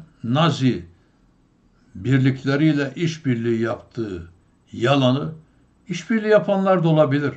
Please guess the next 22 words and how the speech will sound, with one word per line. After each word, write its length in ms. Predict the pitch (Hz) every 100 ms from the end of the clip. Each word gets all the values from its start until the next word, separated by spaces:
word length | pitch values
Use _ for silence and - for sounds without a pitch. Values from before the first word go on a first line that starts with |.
| -
ama 320 | 131 110 90
bunun 220 | 110 139
için 300 | 127 143 120 - _ _ -
bütün 300 | 127 185 160
halk 420 | - 131 123 - - _ _ _
sürgüne 600 | - - 139 127 131 120
gönderilir 600 | 104 104 101 101 113 175
mi? 160 | 147 - - _ _ _ _ _ _ -
Bütün 220 | - 160
halk 260 | 147 131
köklerinden, 760 | - 135 135 139 131 123 135 117
yurtlarından 680 | 120 120 123 120 110 113 -
koparılır 520 | - 107 110 110 170
mı? 180 | 143 90 - _ _ _ _
Ama 180 | 156 165
Stalin 440 | - 135 165 175
için 420 | 180 165 165 120 85 - _ _ _ _ _ _ 101
gerekçe 640 | 120 156 160 - 160 135
değil, 280 | 160 139 95 - -
bahane 580 | - 113 127 151 160 131
bile 280 | 113 101 85
değil, 320 | 92 101 123